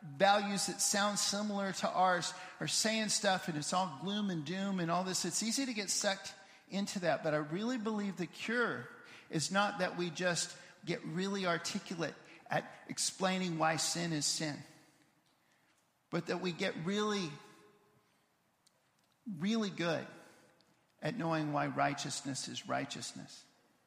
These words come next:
and really, really good at living it, and really, really good at sharing it in love. And when we focus on what's most important, we have a chance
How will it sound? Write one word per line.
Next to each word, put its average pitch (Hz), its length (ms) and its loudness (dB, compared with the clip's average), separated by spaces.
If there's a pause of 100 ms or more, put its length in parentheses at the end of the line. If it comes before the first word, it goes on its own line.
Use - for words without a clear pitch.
(680)
and 135 200 -2
really, 233 280 2
really 208 240 2
good 190 180 2
at - 180 0
living 160 300 0
it, 120 100 -6 (1120)
and 127 220 -4
really, 202 240 2
really 190 320 0
good 160 180 0
at - 100 -4
sharing 156 480 0
it 135 140 -2
in 123 200 -4
love. 110 280 -6 (920)
And 165 120 2
when 196 140 2
we 220 100 0
focus 214 840 0
on 160 180 -2
what's - 300 -2
most 190 340 0
important, 165 520 -2
we 147 80 -4
have 147 200 -4
a 151 60 -6
chance - 580 -6